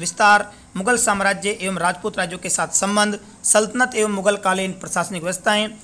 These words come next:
पृथ्वीराज चौहान, भारतीय राष्ट्रीय आंदोलन, पृथ्वी, गतियां, अक्षांश एवं देशांतर, वायुमंडल में आपका यहाँ पर संगठन, संरचना, पवने, वायुमंडलीय संरक्षण है, संचरण है, महासागर ज्वार भाटा, धाराएं, जल थल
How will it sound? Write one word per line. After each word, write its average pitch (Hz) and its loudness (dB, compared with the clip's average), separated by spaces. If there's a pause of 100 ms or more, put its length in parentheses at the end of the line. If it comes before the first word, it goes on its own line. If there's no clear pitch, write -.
(140)
पृथ्वीराज 196 -2
चौहान, 202 2 (280)
भारतीय 220 0
राष्ट्रीय 190 0
आंदोलन, 208 0 (300)
पृथ्वी, 226 0 (340)
गतियां, 226 0
अक्षांश 208 -4
एवं 190 -4
देशांतर, 208 2 (320)
वायुमंडल 214 2
में 208 2
आपका 196 0
यहाँ 190 -2
पर 196 0
संगठन, 185 -4
संरचना, 180 -4
पवने, 190 -2 (320)
वायुमंडलीय 180 2
संरक्षण 202 0
है, 202 4 (760)
संचरण 214 0
है, 214 2
महासागर 220 2
ज्वार 190 4
भाटा, 190 2 (340)
धाराएं, 208 2 (300)
जल 214 6
थल 190 0